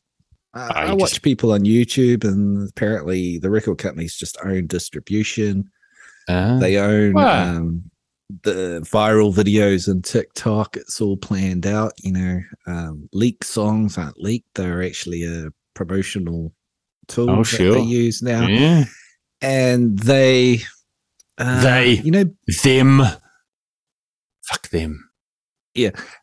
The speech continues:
Speaker 1: Uh, you know Billie Eilish? They made out she was an artist who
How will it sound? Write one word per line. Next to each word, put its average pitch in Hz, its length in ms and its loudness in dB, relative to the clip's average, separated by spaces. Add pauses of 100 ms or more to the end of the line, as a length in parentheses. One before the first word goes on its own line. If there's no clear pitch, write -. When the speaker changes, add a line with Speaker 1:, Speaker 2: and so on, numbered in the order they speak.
(100)
Speaker 1:
Uh, 139 220 0
you 156 100 -2
know 190 120 4
Billie 156 400 4
Eilish? 131 540 0
They 123 180 4
made 120 240 6
out 110 220 4
she 123 240 0
was 113 200 4
an 104 100 4
artist 104 540 2
who 92 460 2